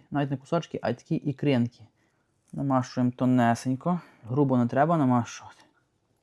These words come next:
Щось подібне, ніби просто намастити звичайним маслом хліб і зверху покласти кусочки якоїсь червоної риби.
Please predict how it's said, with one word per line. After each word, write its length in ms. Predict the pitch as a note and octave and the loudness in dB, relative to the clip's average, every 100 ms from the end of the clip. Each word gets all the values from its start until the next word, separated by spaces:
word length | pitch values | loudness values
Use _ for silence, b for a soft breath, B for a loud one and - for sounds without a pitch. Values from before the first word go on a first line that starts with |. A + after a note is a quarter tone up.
| _ _ _ _ _ | _ _ _ _ _
Щось 180 | - E3+ | -2 -2
подібне, 420 | - E3 F#3 E3 | 2 6 6 6
ніби 180 | E3+ D#3+ | 4 2
просто 380 | D3+ E3 D#3+ D3+ | 6 4 4 2
намастити 400 | C#3+ C3 D#3+ D3 | 0 0 0 0
звичайним 460 | C3 C#3 D3+ C#3 C3 | 0 2 2 2 4
маслом 400 | C3+ B2+ B2+ A2+ | 4 4 0 -2
хліб 320 | D3 F#3+ - _ _ _ _ _ - _ - | 2 2 2 _ _ _ _ _ -20 _ 0
і 200 | E3 E3 - - _ _ - | 2 2 -6 -20 _ _ -10
зверху 460 | A#2 C3 D3+ D3+ | 2 6 6 6
покласти 500 | B2+ B2+ C#3+ C#3+ - | -2 2 6 6 2
кусочки 560 | B2+ A#2+ C#3 C3+ - A#2+ - b b b b _ _ | -6 2 4 4 0 -4 -4 b b b b _ _
якоїсь 340 | B2+ C3 C3 | -4 0 0
червоної 500 | - C3+ C3 B2+ B2+ | 0 -2 2 4 4
риби. 260 | B2 A#2 G#2 | 4 2 -2